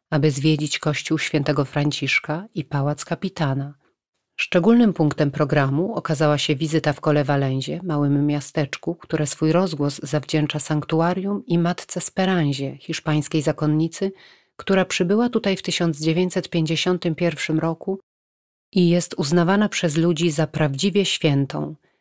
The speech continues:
Tym bardziej znacząca była obecność ambasadora Hiszpanii przy Stolicy Apostolskiej. Podsumowując, była to tajemnicza wizyta w klimacie religijności hiszpańskiej. Zresztą sanktuarium jest dziełem hiszpańskiego architekta Giulio Lafuente.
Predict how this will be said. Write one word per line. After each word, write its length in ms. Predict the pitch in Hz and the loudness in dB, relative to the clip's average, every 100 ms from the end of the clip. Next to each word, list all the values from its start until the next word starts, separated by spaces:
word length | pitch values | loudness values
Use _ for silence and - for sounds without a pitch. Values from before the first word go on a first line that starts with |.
| _ _ | _ _
Tym 180 | - 151 | 0 4
bardziej 320 | 175 160 156 | 4 2 0
znacząca 540 | 139 143 - 175 - | 0 0 0 -2 0
była 240 | 135 147 151 | 0 0 0
obecność 540 | 147 156 - 156 - | -2 -4 -2 -4 0
ambasadora 560 | 151 156 - 151 156 156 | 0 0 0 0 0 -2
Hiszpanii 540 | - - - 156 151 | -4 -6 -2 0 0
przy 160 | 147 156 | 0 -4
Stolicy 460 | - 151 147 - | 0 0 0 -4
Apostolskiej. 880 | 160 - - - 185 139 - 131 135 - _ _ _ _ _ _ | -6 -6 -4 0 0 -2 -6 -8 -12 -14 _ _ _ _ _ _
Podsumowując, 1080 | 175 - 170 156 156 214 160 143 156 - - | -2 0 2 4 4 4 4 2 -2 -6 -12
była 320 | 151 156 156 | -2 2 2
to 120 | 156 175 | 2 0
tajemnicza 600 | 175 165 160 185 214 196 | 2 2 4 2 0 -2
wizyta 440 | 180 180 175 185 | 0 -2 -2 -4
w 100 | - | -6
klimacie 480 | - 170 175 - 180 | -2 0 0 0 0
religijności 800 | 170 170 165 170 175 180 - 185 | 0 2 2 4 2 0 -4 -4
hiszpańskiej. 880 | 185 - 196 175 139 - 143 139 139 _ _ _ _ | -2 -2 2 2 2 -2 -4 -4 -8 _ _ _ _
Zresztą 440 | 143 156 - 156 151 | 0 0 0 0 0
sanktuarium 880 | - 151 - 165 160 185 147 143 147 | 0 -2 0 2 2 2 2 2 2
jest 280 | 147 - 160 | 0 -4 -4
dziełem 380 | 165 156 151 | 0 2 2
hiszpańskiego 760 | 156 170 - 165 - - 143 165 | 0 -4 -2 -2 -2 -2 0 0
architekta 640 | 165 - - 139 - 156 | -2 -8 -4 -4 -2 -4
Giulio 420 | 143 160 147 147 | 0 2 2 2
Lafuente. 760 | 147 151 - 185 139 135 - | 2 0 0 2 2 -4 -10